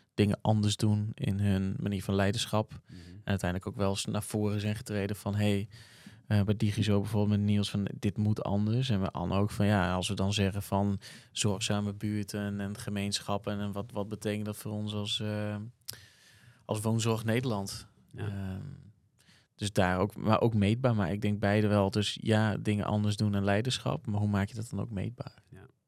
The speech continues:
Speaker 2: Ja, hoe maak je het inzichtelijk, hè? Dus wat is de
Speaker 1: Ja.
Speaker 2: impact van, van die veranderingen, die transitie die je gaat? En wat vraagt dat ook van, van ook daar weer, toch wel weer de leiders daaromheen? Dat je dus ook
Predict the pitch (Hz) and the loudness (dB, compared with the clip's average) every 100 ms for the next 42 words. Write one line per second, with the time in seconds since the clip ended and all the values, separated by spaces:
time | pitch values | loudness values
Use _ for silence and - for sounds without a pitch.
0 | - 95 92 87 92 - 82 - - - | -16 -10 -8 -6 -8 -8 -10 -10 -12 -16
1 | - - 95 92 90 - - - 92 - | -16 -12 -10 -8 -8 -6 -6 -4 -6 -6
2 | 92 90 92 - 92 95 87 92 90 92 | -8 -6 -8 -8 -4 -4 -4 -4 -4 -4
3 | 87 87 87 87 92 - 104 - 90 80 | -6 -6 -8 -8 -10 -10 -10 -10 -10 -14
4 | 95 - 82 - - 87 - - - - | -16 -12 -10 -10 -10 -12 -16 -20 -20 -20
5 | - - 104 - - 104 104 - 92 82 | -16 -8 -8 -4 0 2 2 -2 -6 -6
6 | 85 - 85 85 85 - 90 82 82 50 | -8 -6 -6 -6 -10 -8 -8 -6 -8 -10
7 | 92 92 87 90 87 80 98 95 85 82 | -12 -8 -6 -4 -4 -6 -8 -8 -8 -8
8 | 85 82 85 90 95 87 85 80 82 80 | -8 -8 -6 -6 -8 -10 -10 -10 -10 -12
9 | 85 113 _ _ - - - _ - 107 | -12 -12 _ _ -20 -20 -20 _ -4 -4
10 | - 95 98 87 | -2 -2 -2 -4